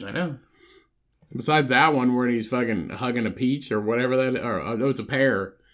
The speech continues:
Speaker 2: He's, like, about ready to eat a pear.
Speaker 1: Hmm.
Speaker 2: He's only depressed 'cause Christopher Robin keeps leaving.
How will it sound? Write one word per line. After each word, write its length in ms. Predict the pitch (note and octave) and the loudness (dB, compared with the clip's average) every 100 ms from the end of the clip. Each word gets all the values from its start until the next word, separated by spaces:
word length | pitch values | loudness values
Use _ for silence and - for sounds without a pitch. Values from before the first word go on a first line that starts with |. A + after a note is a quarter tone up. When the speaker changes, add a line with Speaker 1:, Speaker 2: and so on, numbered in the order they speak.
| _ _ _ _ _ _ _ | _ _ _ _ _ _ _
Speaker 2:
He's, 180 | A2+ A2+ | -2 0
like, 220 | A#2+ A2 | 0 -2
about 320 | - A#2+ A#2 | -4 -6 -2
ready 160 | A#2+ A#2 | -2 -2
to 60 | F#2+ | -4
eat 160 | A#2 | -4
a 20 | |
pear. 460 | G#2 A2+ A2 F#2 - - _ _ _ _ _ _ _ _ _ _ _ _ _ _ _ _ _ _ _ _ _ _ _ _ | -4 -2 0 0 -4 -10 _ _ _ _ _ _ _ _ _ _ _ _ _ _ _ _ _ _ _ _ _ _ _ _
Speaker 1:
Hmm. 60 | A2+ | -6
Speaker 2:
He's 160 | B2 C3 | -2 2
only 160 | F#3 F3+ | 2 2
depressed 380 | - C#3 D#3 | 0 0 0
'cause 180 | - G2+ | 0 -4
Christopher 360 | - C3+ - G2 | -2 -2 -2 -4
Robin 320 | F#2 B2+ B2+ | 0 0 -2
keeps 220 | G#2+ F#2 | -4 -8
leaving. 380 | F#2 F2+ G2+ A#2+ | -6 -6 -6 -8